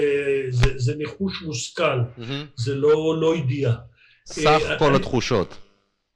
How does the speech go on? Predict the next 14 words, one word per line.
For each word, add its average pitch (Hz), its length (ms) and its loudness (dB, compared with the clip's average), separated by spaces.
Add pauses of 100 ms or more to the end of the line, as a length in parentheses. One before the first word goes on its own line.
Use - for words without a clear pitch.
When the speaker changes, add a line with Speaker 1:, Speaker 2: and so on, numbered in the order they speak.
(160)
Speaker 1:
כן, 170 320 2
אבל 226 180 6
אני 262 140 2
אומר 294 260 0
את 233 60 -2
זה, 156 240 4
היה 226 300 4
פה, 240 120 6
אפשר 226 220 2
לחלק 214 380 0
את 202 100 2
זה 185 100 -4
לשתי 175 440 -4
תקופות. 143 520 -4